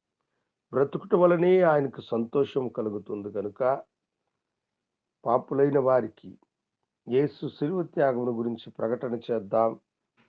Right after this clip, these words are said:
ఒకవేళ మీరు పాపంలో ఉండి, "నీ పాపాలకు క్షమాపణ లేదని" అనుకుంటే,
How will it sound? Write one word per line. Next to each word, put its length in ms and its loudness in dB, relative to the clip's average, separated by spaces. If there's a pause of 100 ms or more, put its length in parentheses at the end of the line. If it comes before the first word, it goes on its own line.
(580)
ఒకవేళ 420 4
మీరు 260 2
పాపంలో 640 2
ఉండి, 340 -2
"నీ 200 -4
పాపాలకు 680 0
క్షమాపణ 600 -2
లేదని" 580 -2 (180)
అనుకుంటే, 680 -4